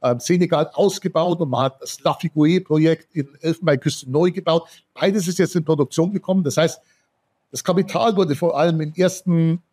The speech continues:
Halbjahr investiert und ab dem zweiten Halbjahr sollte man jetzt die Früchte ernten. Entsprechend schwach waren allerdings die Zahlen zum ersten Halbjahr beziehungsweise zum zweiten Quartal gewesen. Man hat gerade so einen Gewinn geschafft. Aber ich denke, das wird sich jetzt im zweiten Halbjahr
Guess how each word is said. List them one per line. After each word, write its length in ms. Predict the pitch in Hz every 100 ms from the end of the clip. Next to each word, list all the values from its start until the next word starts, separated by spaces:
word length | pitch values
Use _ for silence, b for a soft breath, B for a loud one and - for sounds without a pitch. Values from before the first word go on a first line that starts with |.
| _
Halbjahr 500 | - 180 160 175 170 -
investiert 640 | 220 226 220 - - 196 185
und 140 | 156
ab 160 | 151 127
dem 120 | -
zweiten 380 | - 139 151 131
Halbjahr 240 | 143 147
sollte 240 | 135 151
man 80 | 143
jetzt 140 | 131 -
die 40 |
Früchte 340 | 135 151 151
ernten. 360 | 147 160 170 208 B B -
Entsprechend 460 | 123 - 160 139
schwach 300 | 131 156 151
waren 140 | 165 143
allerdings 400 | 139 131 123 -
die 40 |
Zahlen 300 | - 123 143
zum 180 | 127 123
ersten 380 | 135 135 - 117
Halbjahr 340 | 127 131 139
beziehungsweise 540 | - - 139 127 127 110
zum 160 | 120
zweiten 360 | - 123 117 120
Quartal 340 | 95 127 175
gewesen. 380 | 143 143 143 151 B B -
Man 100 | 113
hat 80 | -
gerade 340 | 120 123 131
so 120 | 123
einen 160 | 127 113
Gewinn 300 | 110 156 156
geschafft. 360 | 156 147 135 - b b
Aber 100 | -
ich 60 | 131
denke, 220 | 135 135
das 120 | 127
wird 140 | 123 127
sich 100 | 127
jetzt 200 | 123 -
im 60 |
zweiten 380 | - 131 127 -
Halbjahr 460 | 110 123 120 120